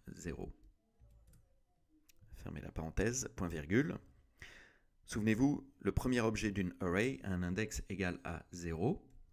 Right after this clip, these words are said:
C'est donc en théorie le message Benvenuto, puisque c'est le premier objet de notre array qui va s'afficher. Lorsque nous allons lancer notre application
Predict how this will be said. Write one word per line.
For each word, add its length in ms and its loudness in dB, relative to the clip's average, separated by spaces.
C'est 200 -2
donc 220 0
en 80 -2
théorie 500 0
le 120 0
message 560 -2
Benvenuto, 800 0
puisque 240 -6
c'est 140 -6
le 80 -4
premier 320 2
objet 340 -2
de 140 -8
notre 320 -8
array 280 -4
qui 140 -8
va 100 -2
s'afficher. 680 -6
Lorsque 240 -2
nous 220 0
allons 200 2
lancer 300 0
notre 240 -4
application 560 -2